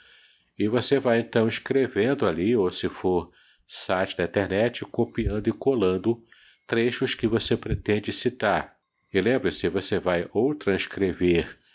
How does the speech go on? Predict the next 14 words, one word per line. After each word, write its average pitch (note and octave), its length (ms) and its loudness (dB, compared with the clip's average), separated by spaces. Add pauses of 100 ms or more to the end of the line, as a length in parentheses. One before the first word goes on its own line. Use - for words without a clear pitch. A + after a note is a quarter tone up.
(380)
ou A2 300 0
vai F2+ 400 0
copiar F2+ 480 -2
e D#2+ 60 -4
colar, A2 520 0
mas A2 220 0
vai G#2 140 0
colocar A#2 440 -2
no G2+ 120 -2
final G#2+ 580 2
dessa F#2 380 0
transcrição, G2 680 -2
desse - 300 0
trecho, F#2+ 580 0